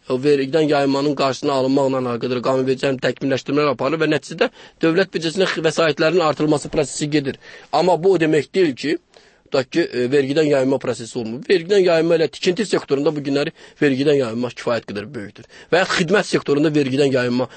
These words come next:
məsələləri vardır. Bu günləri çoxlu firmalar vardır ki, orada insanlar işləyirlər. Və onlara, amma o işlə-, işlədiklərin qeydiyyata alınmır. Onlarla əmək müqaviləsi imzalanmır. E, onlara, e, tamamilə başqa bir formada, e,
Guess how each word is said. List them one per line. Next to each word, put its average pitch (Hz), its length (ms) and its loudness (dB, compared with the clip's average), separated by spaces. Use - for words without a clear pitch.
məsələləri 117 480 -2
vardır. 101 240 -8
Bu 247 80 -2
günləri 226 400 2
çoxlu 220 340 0
firmalar 139 440 2
vardır 117 280 -2
ki, 170 200 -2
orada 208 380 2
insanlar 214 500 2
işləyirlər. 147 540 -2
Və 226 140 4
onlara, 214 400 4
amma 196 240 2
o 214 80 4
işlə-, 196 400 0
işlədiklərin 190 720 2
qeydiyyata 175 540 2
alınmır. 139 380 0
Onlarla 196 400 2
əmək 170 240 0
müqaviləsi 127 560 -4
imzalanmır. 113 640 -2
E, 123 60 2
onlara, 180 560 2
e, - 40 -2
tamamilə 160 460 0
başqa 151 300 0
bir 135 120 -2
formada, 131 460 -2
e, 120 60 -2